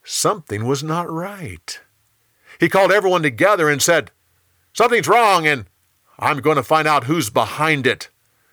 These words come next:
Once I know who it is, he'll be put to death, even if he's my own son." He then drew lots, and it fell on Jonathan.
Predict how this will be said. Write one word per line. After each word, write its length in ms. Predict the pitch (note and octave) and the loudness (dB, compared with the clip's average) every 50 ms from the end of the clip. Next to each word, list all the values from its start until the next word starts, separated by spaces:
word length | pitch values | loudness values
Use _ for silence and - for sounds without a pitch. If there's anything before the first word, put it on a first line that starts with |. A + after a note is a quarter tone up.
| _ _ _ _ _ _ | _ _ _ _ _ _
Once 280 | - F#2 G2+ G2+ - | -12 -12 -10 -6 -4
I 120 | A2+ A2 A2+ | -2 -2 -2
know 160 | G#2+ A2+ A2+ | -2 -2 -2
who 220 | A2+ A#2+ B2+ A#2+ | -2 -2 0 0
it 100 | A#2 G#2+ | 2 2
is, 320 | C3+ C#3 C3 A#2 - - - - _ _ _ _ _ _ | 2 2 2 0 -2 -6 -8 -10 _ _ _ _ _ _
he'll 260 | - - D3+ F3+ F3+ D#3+ | -2 2 2 2 4 2
be 200 | D3 F3 F3 D#3+ | 2 0 -2 -2
put 360 | - _ - F#3+ F#3+ - _ | -6 _ 0 0 0 0 _
to 120 | F3 E3+ D3 | 0 0 0
death, 520 | A2 G2+ - G3+ G#3 F3+ C3+ A#2 - - _ _ | 0 0 2 2 2 2 0 -2 -6 -14 _ _
even 320 | A#3+ C4 C#4 B3+ B3 A3+ | 0 0 2 4 4 4
if 80 | A3 G3 | 4 2
he's 180 | F#3 G3 D#3+ D#3 | 2 0 -2 0
my 140 | F#3 G3 G3 | 0 2 2
own 260 | G3 G3+ G3 F#3 D3 | 4 2 2 0 0
son." 680 | - - - F3+ E3 F3+ E3+ D3+ C#3 B2+ A#2 G2 E2 - _ _ _ _ _ _ _ _ _ _ _ _ _ _ _ _ _ _ _ _ _ _ _ _ _ _ _ _ _ _ _ _ _ _ _ _ | 0 0 0 2 2 2 2 0 -2 -4 -6 -8 -10 -12 _ _ _ _ _ _ _ _ _ _ _ _ _ _ _ _ _ _ _ _ _ _ _ _ _ _ _ _ _ _ _ _ _ _ _ _
He 120 | B2+ A#2+ | -4 -2
then 220 | G#2+ C3+ F#3 F#3+ | -2 -2 -2 -2
drew 240 | B2+ B2 D3 D#3+ C#3+ | -2 -2 -2 0 0
lots, 580 | C#3 D3+ F#3 E3+ B2+ G2+ - - - - - - _ _ _ _ _ _ _ _ _ _ _ _ _ _ - | -2 -2 -2 -2 -4 -4 -4 -2 -2 -2 -4 -8 _ _ _ _ _ _ _ _ _ _ _ _ _ _ -6
and 120 | A2 G2+ | -4 -4
it 120 | F2 D2 | -4 -8
fell 300 | - - - - G#2+ B2 | -10 -10 -4 -2 -2 -2
on 260 | C3 B2+ C#3 D3+ D3+ C#3+ | -2 -2 -2 -2 -2 -2
Jonathan. 760 | A#2+ C3 F3+ G3 G#3 D3+ A#2+ G#2+ - - A#2+ G#2+ G2 F2 | -4 -4 -4 -4 -4 -4 -4 -6 -4 -6 -6 -6 -6 -10